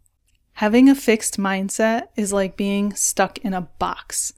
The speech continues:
You believe your abilities and talents are fixed.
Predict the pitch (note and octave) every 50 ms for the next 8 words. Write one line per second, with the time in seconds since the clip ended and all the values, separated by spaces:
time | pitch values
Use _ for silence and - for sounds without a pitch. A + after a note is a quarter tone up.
0 | _ _ _ _ _ _ _ _ _ _ _ - G3 G#3 A3+ A3+ A3+ B3+ A#3+ G#3+
1 | G#3 G3+ G3 G3+ G#3 A3 G#3+ - F#3+ G3 F#3 F#3 F#3 F3+ - F#3+ F#3 F3+ F#3 F#3
2 | F#3 F#3+ F#3+ F#3 F#3 F#3 - G3+ F#3+ F#3 - - F#3+ F#3+ F3+ F3+ F3+ F3+ F3 E3+
3 | - F#3 F3+ E3+ - - - - F#3+ E3 E3 - - - - - - -